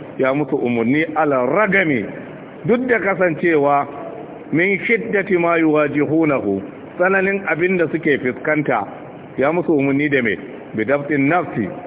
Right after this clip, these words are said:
da danna zuciya, wa tahalli bi sabri, da yin ado da hakuri,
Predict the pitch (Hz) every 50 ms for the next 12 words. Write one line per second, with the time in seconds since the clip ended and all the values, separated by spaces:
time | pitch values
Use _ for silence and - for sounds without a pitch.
0 | - - - - - - 117 117 120 156 170 175 160 151 139 151 156 160 156 -
1 | 139 135 139 143 139 - - - - - - - - - 123 120 117 - 156 156
2 | 170 170 170 160 156 151 139 143 131 - - 180 180 165 160 139 117 92 - -
3 | - - - - - 123 123 127 147 165 175 170 147 156 147 156 156 147 139 113
4 | 120 120 120 - 165 156 156 151 147